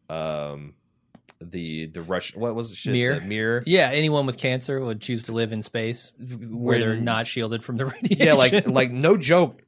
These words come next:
Speaker 1: Astronauts get cra-, cancer all the fucking time because
Speaker 2: Yeah.
Speaker 1: they are spending a ton of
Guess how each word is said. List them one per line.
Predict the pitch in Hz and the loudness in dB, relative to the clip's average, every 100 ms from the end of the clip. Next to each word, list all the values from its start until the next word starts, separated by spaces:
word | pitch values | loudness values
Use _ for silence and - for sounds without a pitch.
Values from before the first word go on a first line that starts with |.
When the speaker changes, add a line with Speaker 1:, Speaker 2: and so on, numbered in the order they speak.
| - | 2
Speaker 1:
Astronauts | 123 202 - 156 135 117 | 4 4 4 2 2 2
get | 117 120 | -2 -2
cra-, | - 143 135 | -2 -2 -2
cancer | - 147 147 139 107 | -2 -2 -2 -2 0
all | 113 123 | 2 2
the | |
fucking | 117 113 107 92 | 2 2 2 -4
time | 131 143 117 98 | -2 0 2 0
because | 98 107 | 0 0
Speaker 2:
Yeah. | 110 | 2
Speaker 1:
they | - 110 110 | 2 2 2
are | 104 | 2
spending | 98 - 117 113 110 107 110 - | -2 -4 -4 -4 -4 -6 -6 -6
a | 101 | -8
ton | - 113 113 | -6 -4 -2
of | 107 101 | -2 -6